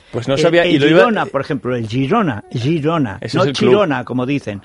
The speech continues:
Speaker 2: No Chirona, Chirona es ir a la cárcel.
Speaker 1: Ujú.
Speaker 2: O sea, que es como dicen el tiempo. Pero lo que se, se ha dicho siempre en catalán y en español,
Speaker 1: Es el
Speaker 2: referido a
Speaker 1: Palacio de la
Speaker 2: Cataluña,
Speaker 1: Generalidad.
Speaker 2: pues siempre en el, en, en Aragón,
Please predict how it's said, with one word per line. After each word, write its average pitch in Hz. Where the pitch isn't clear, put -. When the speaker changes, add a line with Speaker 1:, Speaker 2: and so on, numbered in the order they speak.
Speaker 2:
No 165
Chirona, 170
Chirona 156
es -
ir 143
a 117
la 95
cárcel. -
Speaker 1:
Ujú. 123
Speaker 2:
O -
sea, 117
que 117
es 117
como 135
dicen 127
el 110
tiempo. 135
Pero 135
lo 123
que 120
se, 113
se 98
ha 123
dicho 170
siempre -
en 107
catalán 107
y 127
en 117
español, 117
Speaker 1:
Es 107
el 107
Speaker 2:
referido 101
a -
Speaker 1:
Palacio 127
de 123
la 113
Speaker 2:
Cataluña, 160
Speaker 1:
Generalidad. 98
Speaker 2:
pues -
siempre 110
en 110
el, 104
en, 107
en 98
Aragón, 131